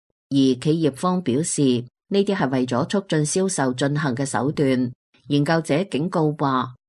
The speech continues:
拼多多嘅惡意軟件針對三星、小米、華為同O P P O手機嘅使用系統都有唔同嘅側重點。芬蘭網絡安全公司 With Secura 首席研究官海波洛表示，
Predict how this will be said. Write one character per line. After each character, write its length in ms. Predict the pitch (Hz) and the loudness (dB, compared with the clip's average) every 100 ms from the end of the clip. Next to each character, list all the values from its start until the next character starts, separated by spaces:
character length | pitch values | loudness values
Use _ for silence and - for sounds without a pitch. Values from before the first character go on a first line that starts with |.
| _ | _
拼 180 | 190 175 | -2 0
多 160 | 196 208 | 2 2
多 200 | 214 208 | 2 2
嘅 140 | 165 | 2
惡 180 | 151 147 | 0 0
意 220 | 139 151 139 | 2 0 2
軟 160 | 135 147 | 0 0
件 240 | 127 156 | 0 0
針 200 | 185 185 | -2 -2
對 180 | 170 139 | 0 -2
三 280 | 135 175 175 | 0 -2 -2
星、 300 | - 170 175 _ - | -2 -2 -4 _ -14
小 280 | - 131 151 | -2 0 0
米、 420 | 185 139 139 139 | 0 0 0 -2
華 240 | 127 127 123 | -2 -2 0
為 340 | 127 131 127 | 0 0 -2
同 340 | 123 151 123 120 | -2 -2 -2 -2
O 140 | 180 185 | -2 -2
P 220 | 202 190 | -2 -4
P 260 | - 190 | -2 -4
O 200 | - 180 | -2 -2
手 280 | 180 - 120 | -2 -2 -2
機 160 | 165 180 | -2 -2
嘅 80 | 147 | -2
使 200 | 107 147 | -2 -2
用 200 | 180 131 | -2 -2
系 240 | 147 131 | -2 -2
統 260 | 135 123 147 - _ | -2 -2 -2 -6 _
都 140 | 175 180 | 0 2
有 140 | 139 | 0
唔 240 | - 123 | 0 -2
同 180 | 123 135 | 0 -2
嘅 100 | 120 | -2
側 180 | 147 180 | -2 -4
重 240 | - 135 131 | -2 -2 0
點。 380 | 123 120 156 143 _ _ | 0 0 -2 -4 _ _
芬 260 | - 202 202 | 0 2 2
蘭 280 | 160 131 131 | 2 2 2
網 140 | 135 | 2
絡 220 | 151 147 | 0 0
安 120 | 185 | -2
全 240 | 190 143 123 | 0 0 0
公 200 | 170 170 | 0 0
司 180 | - 170 160 - | 0 0 0 -2
With 280 | 147 156 147 | 0 0 0
Secura 840 | - 156 120 180 180 170 123 - | -4 -6 -4 -2 -2 0 -2 -4
首 260 | 123 120 160 | -2 -2 0
席 160 | 156 139 | 0 0
研 180 | 139 135 | 0 0
究 160 | 151 151 | 0 0
官 300 | 185 185 185 | 0 0 0
海 200 | - 175 | -2 -2
波 220 | 160 175 | 0 0
洛 200 | 175 135 - | 2 -2 -2
表 160 | 120 135 | -2 0
示， 420 | - 135 123 120 | 0 2 2 0